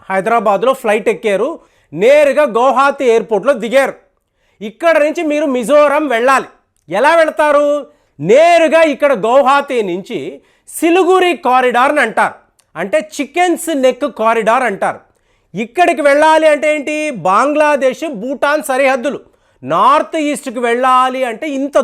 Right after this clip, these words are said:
దూరం అండి. ఆ కొండల మీద నేను ప్రయాణించి ఉన్నాను కాబట్టి చెప్తున్నాను. వెళ్ళిన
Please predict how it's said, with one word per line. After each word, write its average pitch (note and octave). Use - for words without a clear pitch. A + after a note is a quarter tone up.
దూరం D4
అండి. F#3+
ఆ -
కొండల C#4
మీద B3+
నేను G#3
ప్రయాణించి B3+
ఉన్నాను B3+
కాబట్టి A#3
చెప్తున్నాను. F#3+
వెళ్ళిన D#4+